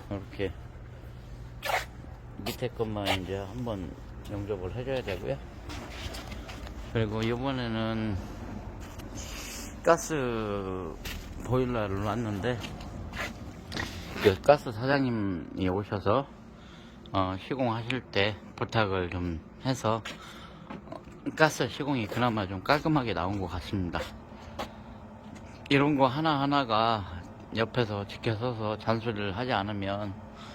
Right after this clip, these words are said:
그냥 자기들 마음대로 해놓고 가면 상당히 보기가 어지럽습니다. 그래서 이제 가스, 가스로 이렇게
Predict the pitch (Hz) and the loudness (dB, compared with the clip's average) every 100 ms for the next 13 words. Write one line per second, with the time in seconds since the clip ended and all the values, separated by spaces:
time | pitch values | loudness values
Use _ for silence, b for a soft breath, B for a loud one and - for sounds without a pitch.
0 | B B B B - 104 101 92 101 110 | B B B B -4 0 2 0 -2 0
1 | 104 90 98 107 104 98 131 131 98 - | 0 2 2 4 2 2 0 -2 -4 -2
2 | 98 95 104 107 - - - 127 127 113 | 0 2 0 -2 -6 -10 0 2 2 0
3 | 92 - 107 104 85 85 78 95 110 104 | 0 0 2 2 0 2 2 4 2 0
4 | - 85 78 78 - - - B B B | -4 -4 -4 -6 -8 -12 -14 B B B
5 | B B B B - 95 95 98 95 90 | B B B B -6 -2 0 0 0 0
6 | 92 - 131 139 - 104 135 - - - | -2 4 2 4 2 2 2 -4 -4 0
7 | 120 - 98 98 - 104 95 | 0 -2 -2 -4 -2 0 0